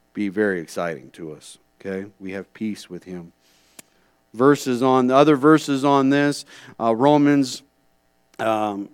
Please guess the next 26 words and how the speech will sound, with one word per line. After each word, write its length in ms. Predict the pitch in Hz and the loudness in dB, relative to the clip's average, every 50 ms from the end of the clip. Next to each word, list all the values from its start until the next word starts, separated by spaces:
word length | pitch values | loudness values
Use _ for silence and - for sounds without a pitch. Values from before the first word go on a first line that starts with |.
| _ _ | _ _
six 840 | - - - - - - - - - - - 151 143 127 - - - | -14 -12 -10 -10 -10 -10 -10 -10 -10 -4 2 2 2 2 0 -8 -10
twenty-three, 600 | - 143 139 131 127 117 - - 139 143 143 139 | -4 -2 -2 0 -2 -2 -2 -2 0 2 2 2
the 100 | 127 117 | 2 4
latter 320 | 123 131 139 135 127 120 | 4 6 6 6 4 2
part 320 | - - 147 143 143 139 | 0 4 6 6 6 6
of 100 | 139 131 | 4 4
it, 180 | 143 143 135 123 - - - - _ _ _ - | 4 2 2 0 -6 -20 -20 -20 _ _ _ -8
all 80 | 101 | -4
right, 260 | 110 117 123 127 131 | 0 0 2 0 2
what 140 | 117 123 131 | 4 4 4
does 160 | 135 131 117 | 4 4 0
it 140 | 131 131 113 | -2 -6 -6
say? 560 | - - 143 135 135 135 135 135 127 117 113 - _ _ _ _ _ _ _ _ _ _ _ _ _ _ _ _ _ _ _ _ _ _ _ _ _ _ _ _ _ _ _ _ _ _ _ _ _ _ _ _ _ _ _ _ _ _ _ _ _ _ - | -6 -2 2 4 4 4 4 2 0 -2 -6 -12 _ _ _ _ _ _ _ _ _ _ _ _ _ _ _ _ _ _ _ _ _ _ _ _ _ _ _ _ _ _ _ _ _ _ _ _ _ _ _ _ _ _ _ _ _ _ _ _ _ _ -8
But 160 | 113 101 - | -8 -8 -8
the, 140 | - 90 - - _ _ _ _ _ _ - | -8 -14 -14 -16 _ _ _ _ _ _ -2
yep, 240 | 120 147 170 - | -2 -2 -2 -2
"But 160 | 104 101 92 - | -6 -10 -8 -8
the 80 | 95 - | -12 -12
free 340 | - - 143 151 165 170 | -6 0 4 4 4 4
gift 400 | 156 131 143 165 180 175 - - 165 | 4 4 6 6 6 6 4 2 0
of 220 | 160 156 135 127 | 0 0 0 0
God 460 | 127 151 156 160 165 170 170 170 165 | 2 4 6 6 6 6 6 6 4
is" 280 | 156 139 139 131 117 117 | 4 2 0 0 -2 -4
what? 540 | 120 127 147 156 156 143 127 104 90 - _ _ _ _ _ _ _ _ _ _ _ _ _ _ _ _ _ - | -2 2 6 6 6 6 6 4 0 -4 _ _ _ _ _ _ _ _ _ _ _ _ _ _ _ _ _ -10
Eternal 800 | 110 110 107 - - - - 160 165 165 165 165 156 156 156 147 | -8 -8 -8 -10 -8 -2 2 4 6 6 6 6 6 6 6 6
life, 800 | 151 151 147 147 143 135 123 107 90 76 - - - - - | 6 6 6 6 4 2 0 -2 -6 -10 -16 -20 -20 -20 -20